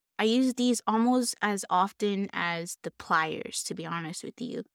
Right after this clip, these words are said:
because everything today comes with screws. My laptop comes with screws. This microphone has screws in them. That clock has screws. Lots of things comes with screws. I, I use them pretty often.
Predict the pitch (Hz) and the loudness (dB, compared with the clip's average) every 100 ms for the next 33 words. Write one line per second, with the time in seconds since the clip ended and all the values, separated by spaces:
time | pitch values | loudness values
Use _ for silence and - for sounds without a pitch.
0 | - 196 226 254 220 214 294 359 320 302 | 0 2 8 8 8 4 2 2 6 8
1 | 269 226 233 220 220 - 233 233 226 - | 8 6 2 2 2 4 2 4 4 2
2 | - 208 226 180 190 _ _ 226 202 190 | 0 2 2 0 -6 _ _ 0 4 4
3 | 214 285 277 285 294 285 285 - 277 285 | 4 2 2 4 4 4 0 -4 -4 -2
4 | 294 285 285 - - 233 190 202 277 269 | 0 0 0 -2 2 2 4 2 2 4
5 | 269 262 254 - 247 262 262 254 254 254 | 6 6 4 2 0 0 2 4 4 4
6 | 254 - _ - 233 233 220 233 240 - | 2 -2 _ 2 4 6 4 4 0 0
7 | - 226 226 226 214 - _ - 240 240 | 0 2 4 2 0 -6 _ 4 4 4
8 | 226 233 220 220 214 214 - 190 208 208 | 2 2 2 0 0 0 -2 0 2 4
9 | 208 208 - - - 185 185 202 190 180 | 2 -2 -6 -6 -4 -4 0 2 0 -2
10 | 185 175 175 - - | -4 -4 -6 -8 -12